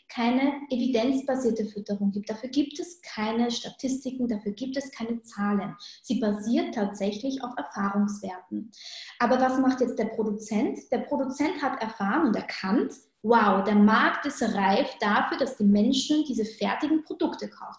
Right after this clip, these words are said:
Aber die Menschen wollen auch die Sicherheit haben, dass der Hund alles bekommt, was er braucht.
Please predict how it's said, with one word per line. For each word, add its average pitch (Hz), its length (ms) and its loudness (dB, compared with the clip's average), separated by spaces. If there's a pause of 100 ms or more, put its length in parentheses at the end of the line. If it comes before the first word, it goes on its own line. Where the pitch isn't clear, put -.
(400)
Aber 285 540 0
die 226 60 2
Menschen 220 520 4
wollen 233 280 0
auch 302 160 -6
die 233 80 -6
Sicherheit 196 560 -6 (100)
haben, 254 300 4
dass 277 160 2
der 214 120 -4
Hund 220 200 4 (140)
alles 294 600 6
bekommt, 277 420 2
was 269 140 -8
er 262 80 -4
braucht. - 420 -6